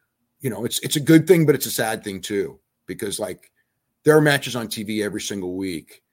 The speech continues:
that if they were on T V in the eighties, we'd be talking about 'em for months and,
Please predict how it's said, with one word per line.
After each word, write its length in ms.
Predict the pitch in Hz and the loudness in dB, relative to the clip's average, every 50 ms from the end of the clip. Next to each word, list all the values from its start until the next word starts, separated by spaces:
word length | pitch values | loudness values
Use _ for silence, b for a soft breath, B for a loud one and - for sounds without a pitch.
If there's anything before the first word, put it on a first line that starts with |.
| _ _ _ _ | _ _ _ _
that 280 | - 98 85 80 - _ _ _ _ _ _ _ _ | -8 -8 -8 -8 -12 _ _ _ _ _ _ _ _
if 120 | - - | -8 -4
they 120 | - 120 120 | -2 0 0
were 140 | 107 107 | 0 0
on 100 | 107 104 | -2 -6
T 160 | - - 101 95 | -8 -10 -12 -10
V 140 | 92 98 | -10 -10
in 80 | 98 95 | -8 -8
the 120 | 92 92 | -8 -8
eighties, 260 | 92 95 92 90 - 85 | -8 -8 -8 -10 -12 -14
we'd 120 | 92 85 | -14 -16
be 80 | 80 85 | -14 -14
talking 320 | - 104 92 92 - 101 | -12 -12 -12 -10 -10 -12
about 200 | 87 87 87 90 | -10 -10 -10 -10
'em 80 | 90 85 | -10 -12
for 100 | - 85 | -12 -12
months 420 | 85 85 87 87 85 - - - | -10 -10 -10 -10 -10 -10 -10 -12
and, 260 | 80 73 78 80 - | -12 -12 -14 -16 -18